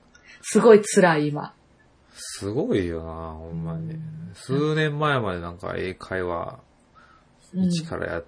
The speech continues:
Speaker 2: てとか言ってたのに。
Speaker 1: そう、でもね。
Speaker 2: オフロードバイクの大会出てるやん。
Speaker 1: でもちょっと、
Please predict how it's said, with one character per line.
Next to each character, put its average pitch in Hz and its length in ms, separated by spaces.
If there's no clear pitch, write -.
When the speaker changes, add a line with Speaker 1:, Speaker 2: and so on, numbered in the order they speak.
Speaker 2:
て 82 220
と 85 120
か 87 100
言 80 80
っ - 40
て - 100
た 80 100
の 80 160
に。 - 20
Speaker 1:
そ 226 120
う、 220 40
で 262 80
も 208 120
ね。 170 120
Speaker 2:
オ - 20
フ 127 60
ロ 131 40
ー 135 60
ド 127 60
バ 131 180
イ 107 60
ク 90 100
の 82 60
大 85 240
会 82 180
出 82 100
て 85 120
る 85 80
や - 40
ん。 - 100
Speaker 1:
で 262 100
も 214 140
ち 262 100
ょ - 40
っ - 20
と、 202 80